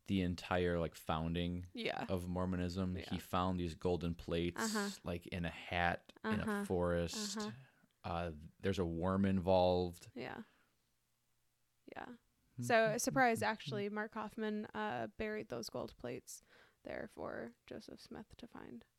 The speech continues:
Speaker 2: No, I'm just kidding.
Speaker 1: What?
Speaker 2: <laughs> So, uh, yeah, this is kind of a big deal. And, um, there's this prominent Mormon, um, academic named Hugh Nibley, Nib-, Nibley,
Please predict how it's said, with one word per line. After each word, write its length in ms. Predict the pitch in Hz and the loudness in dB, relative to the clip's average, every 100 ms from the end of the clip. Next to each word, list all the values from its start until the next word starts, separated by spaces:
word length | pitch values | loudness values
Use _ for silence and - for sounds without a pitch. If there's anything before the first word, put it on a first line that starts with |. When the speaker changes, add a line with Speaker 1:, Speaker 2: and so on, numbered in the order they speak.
| - | -18
Speaker 2:
No, 60 | |
I'm 100 | 233 214 | -16 -16
just 160 | 233 | -18
kidding. 300 | - - 226 - _ _ _ _ _ _ _ _ _ _ _ _ - | -18 -16 -18 -20 _ _ _ _ _ _ _ _ _ _ _ _ -4
Speaker 1:
What? 360 | 95 - - - | 0 0 0 8
Speaker 2:
<laughs> 40 | 370 294 - 381 - 359 - 330 - - | 10 10 8 6 8 2 6 4 4 2
So, 340 | 269 220 220 - - - - | 4 4 2 -4 -18 -12 4
uh, 220 | 247 247 | 6 8
yeah, 380 | 240 226 349 330 | 6 2 2 4
this 160 | 247 254 | 4 0
is 80 | 302 | 0
kind 180 | 349 403 | 2 4
of 80 | |
a 80 | 392 | 6
big 160 | 294 262 | 4 2
deal. 360 | 269 262 - - - - - - | 2 2 0 -6 -20 -20 -16 -2
And, 560 | 240 240 233 233 233 - - | 2 4 4 2 -2 -4 -2
um, 480 | 233 226 220 220 220 | 0 2 2 -2 -4
there's 320 | 220 233 233 233 | 0 2 4 2
this 220 | 233 226 | 0 -2
prominent 640 | - 277 285 311 320 302 | -4 0 2 2 2 0
Mormon, 600 | 226 226 233 233 226 226 - - | -2 -2 0 0 0 -4 -6 -4
um, 380 | 214 208 202 - | -2 -2 -4 -4
academic 720 | 214 226 202 185 175 - - - | -4 -4 -4 -2 -4 -6 -10 -4
named 320 | 202 196 202 | -2 -2 -4
Hugh 380 | - - 233 226 | -8 -6 -4 -2
Nibley, 560 | 196 185 233 277 311 320 _ 233 | -2 -4 -2 -2 -2 -6 _ -6
Nib-, 180 | 190 - _ 202 | -6 -6 _ -6
Nibley, 420 | 202 233 269 | -6 -4 -4